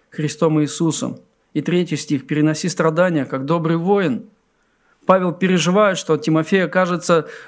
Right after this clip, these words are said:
ему будет очень трудно, поэтому он пишет эти, это послание, чтобы укрепить его и поддержать его. Всё послание Павла наполнено, знаете, такой любовью к Тимофею, заботой,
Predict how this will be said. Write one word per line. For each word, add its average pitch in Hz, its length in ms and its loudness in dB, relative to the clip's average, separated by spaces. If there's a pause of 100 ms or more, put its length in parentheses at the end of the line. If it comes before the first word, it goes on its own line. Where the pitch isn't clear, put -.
(680)
ему 185 240 2
будет 196 300 2
очень 185 280 2
трудно, 208 360 2
поэтому 165 320 2
он 165 80 2
пишет 202 320 -2
эти, 156 160 -2 (460)
это 160 220 -2
послание, 180 460 0
чтобы 170 300 -2
укрепить 185 560 0
его 165 120 2
и 156 40 0
поддержать 160 640 -2
его. 123 280 -8 (1200)
Всё 226 180 4
послание 196 520 2
Павла 170 520 2 (160)
наполнено, 156 800 0
знаете, 165 280 -2
такой 170 260 0
любовью 170 480 0
к - 40 -14
Тимофею, 165 640 0
заботой, 151 800 0